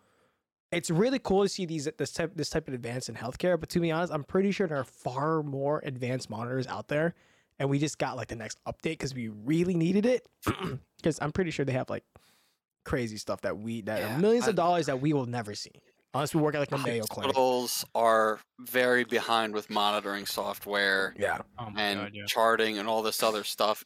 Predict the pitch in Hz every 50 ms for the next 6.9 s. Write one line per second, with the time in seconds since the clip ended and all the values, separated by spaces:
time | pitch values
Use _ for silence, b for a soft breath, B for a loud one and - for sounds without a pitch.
0 | _ - 135 - - - 123 123 - _ - 165 160 160 160 156 151 143 135 139
1 | 135 - - 131 127 117 110 113 107 110 117 117 117 120 - - 120 107 107 98
2 | 101 120 120 120 127 - - - 101 98 95 98 - b b b b b _ -
3 | 120 - - 135 131 127 117 107 - 117 - 123 110 90 - 110 - - 117 -
4 | - 135 131 127 - - 95 87 82 101 101 101 101 - - 92 90 92 - -
5 | 123 120 110 - 98 92 - - - - - 113 - _ - 143 135 117 107 98
6 | 92 - _ _ _ _ _ _ _ - 110 113 113 110 110 110 110 -